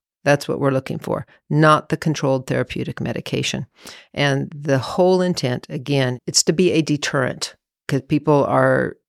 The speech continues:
vulnerable, if you will, to being tested at any time, and it, it helps them follow regulation. It's been very successful. And, and then we get to the final form of testing that we're used to, that we've been doing for years.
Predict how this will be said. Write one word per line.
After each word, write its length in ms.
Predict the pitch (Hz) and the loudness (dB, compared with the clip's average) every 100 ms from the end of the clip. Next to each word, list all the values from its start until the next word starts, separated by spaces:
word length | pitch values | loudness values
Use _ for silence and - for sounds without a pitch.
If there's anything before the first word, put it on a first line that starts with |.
| - | -6
vulnerable, 600 | 147 156 175 185 208 220 | 2 4 6 4 0 -2
if 180 | 185 - | -4 0
you 100 | 208 | 2
will, 280 | 202 214 226 | 4 2 -2
to 120 | - 160 | -4 -2
being 240 | 160 160 | 0 0
tested 480 | 180 165 - 180 175 | 0 0 0 -2 0
at 100 | 180 | 0
any 240 | 190 196 | 4 2
time, 420 | 185 190 190 226 240 - - _ - | 2 2 2 2 -2 -12 -20 _ -2
and 400 | 147 143 139 143 | 0 2 -2 -2
it, 200 | 139 - | -4 -2
it 180 | 143 | -6
helps 280 | 139 135 - | -6 -8 -6
them 160 | 135 127 | -6 -6
follow 320 | - 127 123 | -6 -4 -4
regulation. 720 | 110 - - - - - 135 - _ - | -4 -6 -6 -4 -4 -4 -6 -10 _ -6
It's 160 | 156 - | -4 0
been 180 | 143 | 2
very 220 | 139 135 139 | 4 4 2
successful. 680 | - - 127 120 - 113 - - - - | 0 -2 -2 -2 -4 -8 -10 -18 -18 -8
And, 300 | - 185 180 | 2 6 6
and 160 | 160 208 | 6 4
then 140 | 233 | 4
we 100 | 240 | 2
get 200 | 220 196 | 2 2
to 180 | - 175 | 2 2
the 320 | 165 147 110 | 4 2 0
final 320 | - 151 151 143 | 2 2 2 0
form 380 | 135 135 127 | -2 0 0
of 120 | 120 123 | -4 -2
testing 420 | 135 127 - 131 | -2 -2 -2 -2
that 100 | 127 | 0
we're 140 | 135 | 0
used 300 | 139 135 135 | 0 0 0
to, 200 | 151 139 | 0 0
that 80 | 139 | 0
we've 200 | 135 143 | 0 0
been 180 | 139 135 | 0 0
doing 260 | 139 143 135 | 2 2 0
for 160 | 131 | -2
years. 460 | 127 135 139 139 | 0 2 4 2